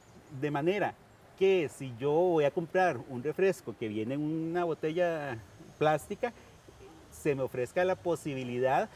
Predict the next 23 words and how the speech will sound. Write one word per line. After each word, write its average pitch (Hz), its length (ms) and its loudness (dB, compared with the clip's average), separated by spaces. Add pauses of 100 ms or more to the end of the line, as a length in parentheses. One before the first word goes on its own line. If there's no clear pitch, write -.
(180)
de 131 160 2
depositarlo 139 760 0
en 180 120 0
determinado 139 460 -2
lugar, 180 360 2 (500)
lugar, 147 420 0 (280)
en 123 80 -10
determinado 123 380 -2
recipiente, 180 640 0 (640)
o 135 100 2
llevarlo 139 440 4
a 156 40 4
un 139 140 -2
centro 185 300 -2
de 190 60 2
acopio 185 480 0 (240)
y 143 80 -6
poder 123 280 2
garantizarme 185 760 0 (340)
de 139 140 4
que 139 280 -2 (100)
ese - 760 -2
envase 175 500 0